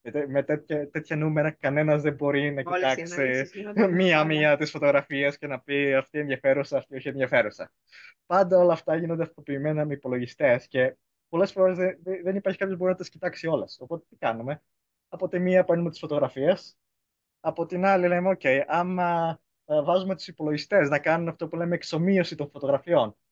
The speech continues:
Speaker 1: Οπότε λέμε, «Οκ, άμα αυτ-, η θεωρία που ψάχνουμε ισχύει, ωραία, πε-,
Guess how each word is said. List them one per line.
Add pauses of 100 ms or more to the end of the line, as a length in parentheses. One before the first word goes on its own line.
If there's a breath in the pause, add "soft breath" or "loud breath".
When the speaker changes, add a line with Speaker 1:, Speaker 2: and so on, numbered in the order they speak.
(120)
Speaker 1:
Οπότε
λέμε,
«Οκ, (420)
άμα
αυτ-,
η
θεωρία
που
ψάχνουμε
ισχύει, (260)
ωραία,
πε-,